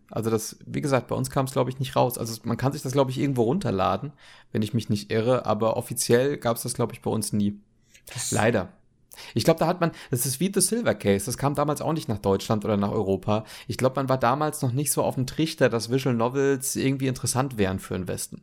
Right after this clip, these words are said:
Speaker 2: Ja, erst wenn dann die ganzen, naja, sagen wir mal, die Sexspielchen dann aufgekommen sind. Weil die, die profitieren ja extrem von den Visual Novels.
Speaker 1: Da kann ich nicht mitreden.
Speaker 2: Ähm, es verkauft sich halt super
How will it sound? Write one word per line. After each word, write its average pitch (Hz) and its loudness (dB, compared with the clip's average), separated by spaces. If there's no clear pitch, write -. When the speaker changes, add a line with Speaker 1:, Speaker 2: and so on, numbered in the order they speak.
Speaker 2:
Ja, 170 6
erst 156 0
wenn 170 8
dann 175 12
die 170 2
ganzen, 160 2
naja, 147 0
sagen 143 -2
wir 143 -4
mal, 139 0
die 139 -2
Sexspielchen 143 0
dann 135 0
aufgekommen 135 -2
sind. 131 -10
Weil 127 2
die, 131 -2
die 151 -6
profitieren 156 2
ja 156 2
extrem 156 2
von 147 -2
den 135 -2
Visual 127 0
Novels. 120 -2
Speaker 1:
Da 147 4
kann 156 -2
ich 135 -2
nicht 110 0
mitreden. - -6
Speaker 2:
Ähm, 151 -14
es 170 0
verkauft 190 8
sich 180 6
halt 175 10
super - 2